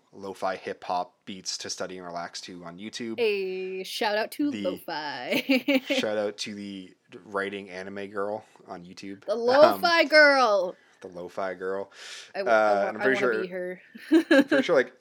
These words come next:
Speaker 1: everyone probably knows that, that, like, soundtrack or that, that playlist, at least
Speaker 2: Go
Speaker 1: most
Speaker 2: find it
Speaker 1: people
Speaker 2: on
Speaker 1: do.
Speaker 2: YouTube if you don't. What was it? They streamed for, like, a full year straight, right?
Speaker 1: Yeah.
Speaker 2: And
Speaker 1: They,
Speaker 2: then
Speaker 1: like
Speaker 2: they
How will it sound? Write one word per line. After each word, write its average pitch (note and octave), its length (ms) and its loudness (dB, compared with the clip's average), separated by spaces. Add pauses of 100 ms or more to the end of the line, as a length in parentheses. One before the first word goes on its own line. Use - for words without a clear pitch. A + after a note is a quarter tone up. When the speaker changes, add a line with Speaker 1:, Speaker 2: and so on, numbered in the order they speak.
(280)
Speaker 1:
everyone C#3 400 6
probably F#2+ 360 0
knows F2+ 640 -8
that, F2+ 300 -8 (180)
that, - 240 -12
like, E2+ 360 -16 (300)
soundtrack E2+ 680 -12
or F2+ 100 -16
that, F2 320 -8
that F2 240 -12 (140)
playlist, E2 480 -12 (280)
at F2 160 -14
least - 280 -12
Speaker 2:
Go C4 240 4
Speaker 1:
most - 80 -6
Speaker 2:
find F4+ 220 0
it F4+ 40 -4
Speaker 1:
people E4+ 100 -2
Speaker 2:
on C#4+ 120 -2
Speaker 1:
do. A3 60 -8
Speaker 2:
YouTube A3+ 340 -8
if F3+ 100 -10
you G3+ 140 -12
don't. F3 360 -8 (340)
What C4+ 200 2
was D#4+ 140 0
it? G3 180 2
They C4+ 140 2
streamed C4 420 -6
for, B3 140 -4
like, G#3 160 -2
a F#3 60 -4
full A3+ 340 -4
year G3+ 340 -6
straight, G3 440 -6
right? G#3 300 -4 (140)
Speaker 1:
Yeah. F#2+ 440 -4 (120)
Speaker 2:
And A#3+ 160 2
Speaker 1:
They, A#3 60 4
Speaker 2:
then A3+ 240 4
Speaker 1:
like G#3+ 180 2
Speaker 2:
they - 60 -20